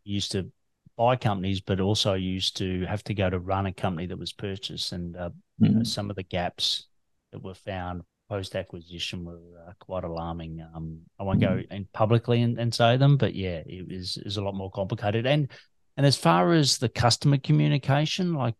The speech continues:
Speaker 1: you know, how, how did you communicate the transition with, with, uh, customers?
Speaker 2: So we did quite a lot of, so we did two webinars. We did an email, a letter to all the existing customers. Then we did two closed webinars for them as well.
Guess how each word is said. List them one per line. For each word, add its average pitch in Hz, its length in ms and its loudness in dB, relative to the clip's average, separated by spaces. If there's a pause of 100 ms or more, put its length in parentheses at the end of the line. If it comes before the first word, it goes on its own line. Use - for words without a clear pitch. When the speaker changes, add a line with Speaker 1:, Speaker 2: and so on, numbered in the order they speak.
Speaker 1:
you 117 80 -4
know, 104 180 0 (160)
how, 113 300 -4
how 110 140 -2
did 110 360 -4
you 104 180 -2
communicate 104 540 -2
the 98 80 -6
transition 95 680 -2
with, 95 200 -4 (320)
with, 98 240 -16
uh, 95 200 -4
customers? - 540 -8 (360)
Speaker 2:
So - 140 10
we 131 100 12
did 147 240 12
quite 127 240 10
a 139 40 4
lot 127 180 8
of, 110 100 4
so - 160 12
we 117 140 10
did 117 260 8
two 135 180 6
webinars. 107 760 8 (200)
We 110 160 10
did 104 460 12
an 117 160 8
email, 107 380 10
a 113 40 8
letter 107 360 8
to 120 280 0
all 104 340 12
the 101 440 8 (180)
existing 107 440 8
customers. - 560 4 (500)
Then 107 220 12
we 107 100 10
did 107 240 6
two 107 300 8
closed 101 480 8
webinars 101 560 8
for 107 100 6
them 101 240 8
as 98 200 4
well. 107 220 8